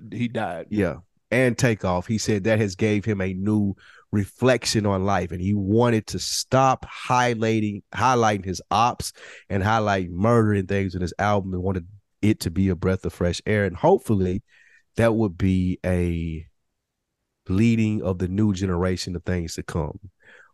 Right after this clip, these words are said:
Speaker 2: What say you, A B? Do you think that Gucci Mane could pull this off?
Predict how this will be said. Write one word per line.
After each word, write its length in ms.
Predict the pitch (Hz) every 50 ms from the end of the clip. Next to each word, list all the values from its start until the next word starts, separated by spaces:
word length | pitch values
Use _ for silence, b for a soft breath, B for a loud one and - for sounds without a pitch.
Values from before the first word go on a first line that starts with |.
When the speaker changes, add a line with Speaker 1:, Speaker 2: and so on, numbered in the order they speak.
| b -
Speaker 2:
What 340 | - 95 123 160 180 -
say 240 | - - - 147 143
you, 380 | 143 127 123 120 120 120 117 - -
A 220 | 104 113 107 104
B? 260 | 92 87 95 95 92
Do 100 | 87 90
you 180 | 90 92 104 104
think 260 | - - 104 98 87
that 120 | 90 87
Gucci 300 | 87 101 104 - - 101
Mane 200 | 92 95 95 95
could 160 | 87 - - -
pull 180 | - - 98
this 220 | 92 90 85 - -
off? 240 | 73 - - -